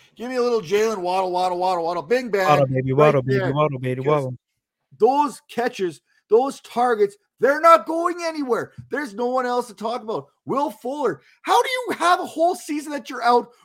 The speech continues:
Speaker 1: with a finger injury?
Speaker 2: <laughs>
Speaker 1: Cam Akers just came back from a blown Achilles tendon,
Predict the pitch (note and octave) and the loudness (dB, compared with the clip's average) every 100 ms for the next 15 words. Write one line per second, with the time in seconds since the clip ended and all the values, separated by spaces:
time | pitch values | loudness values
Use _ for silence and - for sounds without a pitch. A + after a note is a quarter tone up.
0 | C3+ F3+ C#4 - A3 B3+ - - D4 E4 | -14 -8 -8 -2 -2 -2 -6 -4 -4 0
1 | E4+ C4 B3 A3 F#3 C#3 C5 C5 E4+ E4+ | -2 0 -2 -4 -4 -4 -2 2 6 6
2 | D#4 E4 D#4+ D4 C#4+ - D#4+ D#4+ B3 E4 | 6 -2 -4 -8 -8 -8 -6 -4 2 4
3 | A3+ A3+ - _ C4+ B3 A3+ C#3+ A3 C4+ | 4 0 -20 _ 0 0 -2 -4 -2 0
4 | D4 C#4+ - - B3+ B3+ - - B3+ C#4 | 0 -2 -4 -4 -2 -2 -6 -2 0 2
5 | B3 G3 | 2 2